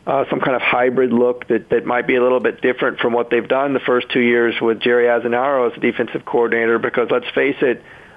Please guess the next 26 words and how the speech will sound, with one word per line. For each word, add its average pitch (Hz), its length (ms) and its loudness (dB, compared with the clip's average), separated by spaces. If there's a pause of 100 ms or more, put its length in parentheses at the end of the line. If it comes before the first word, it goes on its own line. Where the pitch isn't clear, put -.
uh, 113 220 0
they 113 100 2
haven't 127 360 0
been, 120 460 0 (320)
uh, 110 380 2
good 123 400 2
at 120 100 2
all 135 300 2
in 117 120 -4
defense. 120 460 -2
And 120 100 -2
last 117 280 -2
year, 127 100 0
in 113 80 -4
fact, 117 240 -2
they 120 100 2
were 117 120 2
historically 117 560 0
bad 113 340 2
in, 110 160 0
in 113 160 -2
a 107 60 -4
couple 117 320 -2
of 110 60 -2
categories. 117 840 2
So 117 280 0